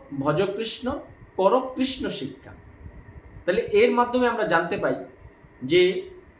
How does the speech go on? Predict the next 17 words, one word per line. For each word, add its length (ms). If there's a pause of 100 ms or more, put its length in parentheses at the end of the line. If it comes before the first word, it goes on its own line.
(260)
স্বয়ং 400
ভগবান 440
শ্রীকৃষ্ণ 880 (340)
এই 80
কলিযুগে 520
ভক্তরূপে 580
এসে 420 (320)
তিনি 300
কৃষ্ণের 480
নাম 500 (340)
বিলিয়ে 300
দিয়ে 200
গেছেন। 240 (640)
তাহলে 220
এর 340
থেকেই 340
প্রমাণ 380